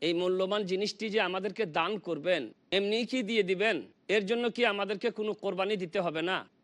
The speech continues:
এই জান্নাত পাওয়ার জন্য কি আমাদের কিছু করার নেই? জান্নাত কি সহজেই পেয়ে যাব? যদি জান্নাতটা সহজেই পেয়ে যাবার ব্যাপার হতো, তাহলে আল্লাহ তাআলার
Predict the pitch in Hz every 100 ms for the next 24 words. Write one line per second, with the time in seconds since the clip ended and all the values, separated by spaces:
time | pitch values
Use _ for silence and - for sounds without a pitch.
0 | _ _ - 165 165 196 240 254 233 208
1 | 208 220 240 226 254 208 214 240 226 220
2 | 247 208 196 185 175 208 247 123 - _
3 | 147 208 220 254 - _ _ _ 254 240
4 | 233 233 254 262 247 214 214 240 208 -
5 | _ _ - 196 226 226 226 233 214 254
6 | - 247 247 277 214 254 240 233 247 202
7 | 214 247 220 233 247 214 - _ _ _
8 | _ _ _ - 196 196 208 226 - 202
9 | 202 208 165